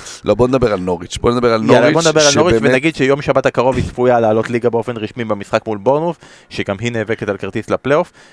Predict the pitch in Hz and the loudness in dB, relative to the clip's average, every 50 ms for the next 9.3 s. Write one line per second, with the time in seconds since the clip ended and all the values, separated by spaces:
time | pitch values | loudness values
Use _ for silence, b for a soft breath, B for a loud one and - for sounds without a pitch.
0 | b b 113 117 131 156 - 147 135 143 123 - 120 117 127 123 120 - 127 120 | b b -4 0 0 0 0 2 0 0 0 0 0 0 0 0 0 0 -2 -2
1 | - 131 117 98 101 101 127 147 - _ - 110 117 117 117 - - - - 190 | 0 0 0 0 2 0 0 0 0 _ -8 -2 0 0 0 0 -2 -4 -2 -2
2 | 220 262 240 185 156 165 196 233 220 - 131 120 113 - - 120 107 - - 160 | -2 0 -2 -2 0 0 0 0 0 -4 -6 -6 -6 -4 -4 -4 -4 -2 0 0
3 | 165 175 160 190 214 - - - 151 147 143 131 - 139 135 135 151 165 196 202 | 2 2 2 0 -2 -2 -2 -4 -4 -4 -4 -2 0 0 0 2 2 2 2 2
4 | 190 165 165 185 190 165 180 151 156 165 - 170 160 - 156 147 - - 190 233 | 2 2 0 0 -2 -2 -4 -2 -2 -2 -2 -2 -4 -4 -6 -8 -4 -4 -4 -4
5 | 185 - 135 117 120 131 143 147 147 147 139 135 - 160 151 147 139 - - - | -2 -4 -4 -2 -2 -2 -2 -2 -4 -4 -6 -6 -6 -6 -6 -6 -8 -8 -6 -6
6 | 123 110 - 117 110 104 - 151 139 - 139 131 139 160 196 220 208 _ B B | -4 -2 -2 -4 -2 -2 -2 -2 -2 -2 -4 -2 0 2 2 2 0 _ B B
7 | B B B B - 131 123 131 - 175 170 170 170 160 - - b b b b | B B B B -2 0 0 2 2 2 2 2 0 -2 -2 -4 b b b b
8 | b 123 120 117 - 165 147 - - 147 135 131 139 143 143 - 151 135 131 127 | b -4 -2 -2 -2 -4 -2 -2 -2 -2 0 2 0 0 0 2 2 2 2 2
9 | - 131 123 123 123 120 | 0 -2 -2 -2 -2 -4